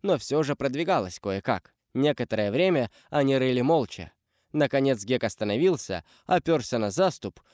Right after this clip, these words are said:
утер рукавом капли пота со лба и сказал: "Где мы будем рыть, когда кончим здесь?"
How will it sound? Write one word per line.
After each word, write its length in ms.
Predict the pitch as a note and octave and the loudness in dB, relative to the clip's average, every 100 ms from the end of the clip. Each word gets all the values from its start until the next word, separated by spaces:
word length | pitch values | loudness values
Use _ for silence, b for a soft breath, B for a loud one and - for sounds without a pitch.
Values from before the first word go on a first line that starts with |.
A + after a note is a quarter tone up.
| - | -4
утер 420 | G#3+ F#3+ F#3 D#3 - | -2 2 2 2 0
рукавом 500 | C#3+ C#3+ C3+ C3+ A#2+ | -2 0 2 2 0
капли 280 | A2 G2+ | -2 -2
пота 320 | F#2+ F#3 G3 - | -2 0 0 -2
со 160 | D#3+ | 0
лба 280 | D3+ D#3 D3+ | 2 2 2
и 160 | - D3+ | -2 -6
сказал: 520 | - F3 C3 E2+ - _ _ _ | 0 0 0 -4 -8 _ _ _
"Где 260 | B3 C4 B3+ | -2 2 4
мы 120 | G3 | 4
будем 280 | E3+ F3 F#3+ | 2 2 2
рыть, 200 | B3 - | 0 0
когда 260 | F3+ E3+ | 0 0
кончим 400 | F3 F#3 E3 G3+ | 0 0 2 0
здесь?" 420 | G3 E3+ G#2+ - | 2 0 -2 -6